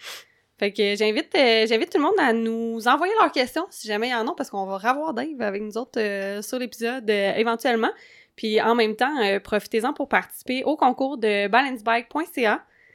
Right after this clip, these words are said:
Donc, euh, allez nous écrire dans la section « Nous joindre » du, euh, site web motocoach point C A. Euh, puis laissez-nous, euh, mettez en objet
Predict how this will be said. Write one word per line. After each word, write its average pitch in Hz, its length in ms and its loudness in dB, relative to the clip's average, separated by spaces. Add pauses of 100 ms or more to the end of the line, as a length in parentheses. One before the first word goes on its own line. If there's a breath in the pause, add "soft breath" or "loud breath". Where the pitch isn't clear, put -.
(200 soft breath)
Donc, 208 360 -4
euh, 202 380 0
allez 220 180 4
nous 320 160 0
écrire 269 280 -2
dans 254 100 4
la 320 140 2
section « 269 640 -2
Nous 285 160 4
joindre » 254 480 -4 (140)
du, 247 500 -8
euh, 214 140 2
site 233 200 -4
web 247 340 -2
motocoach 202 540 -4
point 311 220 -4
C 220 240 0
A. 240 160 0 (540)
Euh, 196 220 0
puis 220 400 -6
laissez-nous, 240 560 -2
euh, 208 560 -2
mettez 226 260 2
en 269 120 2
objet 240 480 -2